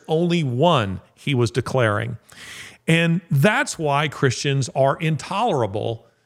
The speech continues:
to tyrannical regimes. As Francis Schaeffer, I think I have a Francis Schaeffer book or two. Yeah, I do, right here. As Francis Schaeffer wrote, "No totalitarian or authoritarian regime can tolerate a people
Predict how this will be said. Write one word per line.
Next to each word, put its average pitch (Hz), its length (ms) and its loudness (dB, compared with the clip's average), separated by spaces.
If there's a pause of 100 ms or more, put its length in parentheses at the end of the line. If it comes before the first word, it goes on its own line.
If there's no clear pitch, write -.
(240)
to 139 360 2
tyrannical 123 720 0
regimes. 131 840 -2 (340)
As 120 140 -2
Francis 170 420 0
Schaeffer, 170 380 -4
I 110 60 0
think 127 200 -4
I 107 80 0
have 110 200 0
a 104 60 -4
Francis 120 420 -2
Schaeffer 120 320 -4
book 117 260 -2
or 117 60 0
two. 127 120 -4
Yeah, 117 180 0
I 110 40 0
do, 110 240 0
right 110 220 -2
here. 113 240 0 (360)
As 127 160 0
Francis 170 440 -2
Schaeffer 143 500 -2
wrote, 120 580 0 (680)
"No 175 180 4
totalitarian 151 840 0
or 113 160 2
authoritarian 135 840 0
regime 98 680 -2
can 104 320 -6 (400)
tolerate 170 500 0
a 139 80 0
people 117 840 -4